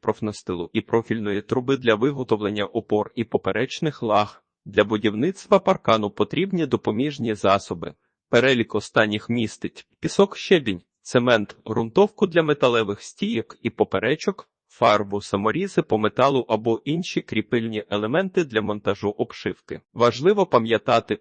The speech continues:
при різанні металу в процесі будівництва фундаменту або установки опор в ґрунт, а також при монтажі поперечок і фіксації профлиста дуже важливо дотримуватися техніки безпеки.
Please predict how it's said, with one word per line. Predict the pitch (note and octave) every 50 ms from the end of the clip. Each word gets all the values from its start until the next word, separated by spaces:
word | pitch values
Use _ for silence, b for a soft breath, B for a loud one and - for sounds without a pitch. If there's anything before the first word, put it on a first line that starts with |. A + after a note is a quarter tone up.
| _ _ _
при | - B2 B2+ C3
різанні | D3 F#3+ G3 - G3 E3+ C#3 B2
металу | A2 G#2+ G#2 - - C3+ D3 D3+ C3 A2
в | - _
процесі | _ - A2 G#2+ - - B2 A2 - - G#2+
будівництва | G#2+ G#2 G#2+ G2+ G#2+ G#2 G#2+ B2 D#3 E3+ - - - G#3 G3+
фундаменту | - - A2 G2 G#2 G2 B2 C3+ B2+ B2 A2+ A2 - G2+ F2+
або | - A2 A2 A2+ B2 A#2+
установки | A#2+ - - - - G#2 A2+ C#3 E3+ - _ - F3+
опор | - - B2+ - - A2+ A2 G#2
в | - - -
ґрунт, | A#2 A#2 G#2+ G#2 G#2 G#2+ - - _ _ _ _
а | - A2
також | - D#3+ D3 C#3 - - B2 -
при | - - - A2+
монтажі | A2+ A2 G#2 G2+ - G#2 G#2 - A#2 A2+
поперечок | - A#2 G2+ - G2 F#2+ G#2 B2 C3+ - - G3 - - - -
і | B2+
фіксації | - - A#2 - - - A2+ A2 G#2 - - - G#2 G#2 G#2+
профлиста | - - A#2 A2 - - A#2 A#2 A2+ - - G#2+
дуже | G#2 G#2 G#2+ A2 A2 A2 G#2
важливо | G2 G#2 G#2+ - A2+ A2+ B2 A2+ A2+
дотримуватися | G#2 G#2 G#2+ - - A#2+ A2 G#2+ G2 F#2+ A2 - - G#2 - - F#2+
техніки | - - A2+ A2 - - A2 G#2+ - - G2
безпеки. | F#2+ G#2 G2+ - - - G#2+ G#2+ - - G2+ -